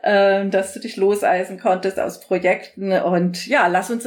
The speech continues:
einfach mal direkt einsteigen. Head of Reporting bei Finanzinvestoren und das vor dem Hintergrund von Digitalisierung. Was brauchen eigentlich Firmen heute im Bereich Controlling Finance vor dem Hintergrund von Digitalisierung,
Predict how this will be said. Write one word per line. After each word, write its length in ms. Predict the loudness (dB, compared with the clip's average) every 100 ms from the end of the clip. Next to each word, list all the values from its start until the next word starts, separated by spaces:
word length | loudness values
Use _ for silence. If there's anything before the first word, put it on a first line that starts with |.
| -2
einfach 480 | 0 0 0 -2 -2
mal 180 | -4 -2
direkt 360 | 0 0 0 0
einsteigen. 760 | 0 -2 0 2 2 0 -6
Head 260 | -2 0 0
of 260 | -4 -2
Reporting 920 | -2 -2 -4 0 2 2 0 -4 -4 0
bei 280 | 2 4 0
Finanzinvestoren 1300 | 0 0 0 2 0 0 -4 -4 -2 -4 0 0 0
und 140 | 0
das 240 | 0 0
vor 100 | -4
dem 140 | -2 -2
Hintergrund 640 | -2 0 0 2 0 -2 -10 -20 -20 -20 -12
von 320 | -2 -2 -2
Digitalisierung. 1160 | -4 -4 -2 0 0 0 -2 0 0 2 0 -2 -10 -20 -20 _ _ _ _ _ _ 0
Was 340 | 0 0 -6
brauchen 500 | 0 2 2 -2 0
eigentlich 680 | 2 2 0 -6 -4 -6 -4
Firmen 500 | 0 2 2 0 0
heute 360 | 2 2 0 -2
im 100 | -4
Bereich 420 | 0 2 2 -2
Controlling 760 | -8 -6 -2 0 2 2 0
Finance 640 | -4 -2 2 2 0 -4 -4
vor 120 | -4
dem 100 | -4
Hintergrund 480 | -6 -6 -4 -4 -4
von 160 | -6
Digitalisierung, 960 | -6 -8 -8 -8 -8 -8 -8 -6 -8